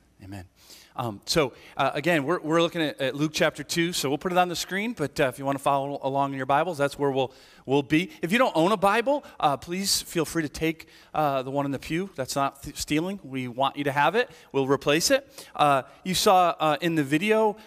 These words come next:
earlier, uh, uh, Ariel describe our Christmas Eve gathering, so I just wanted to, uh, really make sure we clarify, um,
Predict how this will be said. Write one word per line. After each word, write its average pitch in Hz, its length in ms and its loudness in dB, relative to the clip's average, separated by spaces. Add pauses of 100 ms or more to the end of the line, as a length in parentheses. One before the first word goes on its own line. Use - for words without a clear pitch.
(120)
earlier, 185 580 2
uh, 139 300 0 (240)
uh, 127 220 -2
Ariel 135 260 2
describe 131 460 -2
our 120 100 2
Christmas 147 400 -6
Eve 143 180 -2 (140)
gathering, 147 440 -2
so 127 180 -4
I 123 40 0
just 127 200 -10
wanted 135 240 -2
to, 113 120 -10 (360)
uh, 110 240 -2 (120)
really 143 440 0
make 135 160 -6
sure 143 120 -6
we 120 100 -6
clarify, 143 600 0 (300)
um, 117 340 -2